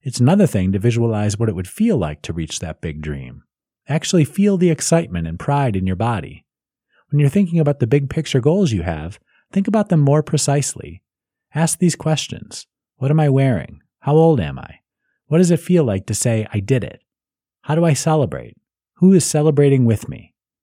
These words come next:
Those are just a few questions, but the list goes on. Visualizing gets you from a mere possibility to a reality. Three,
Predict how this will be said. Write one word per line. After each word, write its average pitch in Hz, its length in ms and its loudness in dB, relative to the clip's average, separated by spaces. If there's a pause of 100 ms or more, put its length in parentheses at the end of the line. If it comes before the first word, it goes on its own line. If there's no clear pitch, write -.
(420)
Those 196 180 4
are 226 60 2
just 214 220 2
a 151 40 0
few 151 200 4
questions, 80 580 -4
but 104 160 -8
the 131 80 0
list 165 240 2
goes 131 240 2
on. 101 340 -4 (640)
Visualizing 165 680 2
gets 123 240 0
you 131 80 2
from 117 180 -2
a 95 60 0
mere 131 240 4
possibility 120 880 0
to 101 140 2
a 95 60 0
reality. 95 600 -6 (1120)
Three, 165 400 2